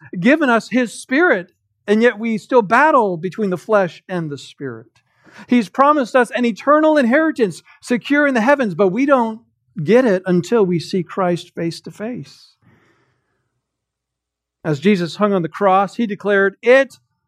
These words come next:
is finished." The greatest work of redemption was accomplished, and His substitutionary death and His glorious resurrection signed and sealed salvation and set in motion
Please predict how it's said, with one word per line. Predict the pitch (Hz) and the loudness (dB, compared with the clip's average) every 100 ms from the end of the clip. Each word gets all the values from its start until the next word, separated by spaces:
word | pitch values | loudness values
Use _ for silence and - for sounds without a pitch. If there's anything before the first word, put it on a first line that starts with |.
| _ - | _ 2
is | 226 240 247 214 - _ _ _ | 4 4 2 -2 -16 _ _ _
finished." | - - 311 240 139 - - _ _ _ _ _ _ _ _ _ _ _ _ _ _ _ _ _ _ _ | -20 -2 0 0 -4 -16 -20 _ _ _ _ _ _ _ _ _ _ _ _ _ _ _ _ _ _ _
The | 180 | -6
greatest | 156 185 254 339 349 - | -4 4 4 6 2 -2
work | 214 208 196 | -2 -2 -2
of | 180 | -4
redemption | 190 180 185 - 208 202 - _ _ | -4 -2 -4 -2 -4 -4 -8 _ _
was | 180 202 | 0 0
accomplished, | 220 - 277 285 220 175 | -2 -2 -2 0 -2 0
and | 214 190 | -4 -2
His | 185 277 277 - _ | -2 -2 -4 -10 _
substitutionary | - - 277 277 262 285 269 269 269 269 233 | -12 0 0 0 -6 -6 -4 -2 0 0 2
death | 196 202 208 _ _ | 4 4 0 _ _
and | 220 | -2
His | 202 151 | -2 -2
glorious | 170 233 285 277 - | 0 4 4 2 -2
resurrection | 269 240 247 208 - 220 202 - _ | 0 0 0 0 0 -4 -6 -8 _
signed | - - - 262 262 277 277 269 | -20 -4 0 2 2 0 -2 -4
and | 202 208 | -4 -4
sealed | - - 262 254 254 254 254 _ | -6 -10 -6 0 0 0 -6 _
salvation | - 233 214 202 240 233 247 240 240 | -4 2 2 4 2 2 -2 -4 -4
and | 196 196 | -6 -6
set | - 269 254 - | 0 0 0 0
in | 208 185 | 0 2
motion | 202 311 339 - 190 151 165 | 2 2 2 -2 -6 -4 -8